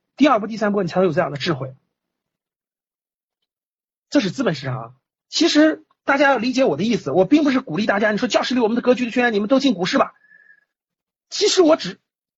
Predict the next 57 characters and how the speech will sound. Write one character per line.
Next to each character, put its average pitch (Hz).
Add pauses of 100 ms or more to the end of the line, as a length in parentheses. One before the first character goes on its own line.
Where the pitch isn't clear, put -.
(180)
最 403
差 262
最 226
差， 214
我 160
觉 170
得 190
其 -
实 330
你 240
可 -
以 202
学 170
习 175
了， 143
开 143
始， 131
你 160
拿 190
个 180
虚 330
拟 185
账 180
户 165
开 190
始 -
学 135
习 131
了， 120
就 311
这 240
么 175
简 131
单。 113 (1700)
我 185
觉 214
得 254
你 220
能 240
学 202
到 240
很 143
多 185
东 160
西， 143
因 240
为 262
每 190
一 185
家 277
公 277
司 254
的 233
上 247
市 196
财 135
报、 175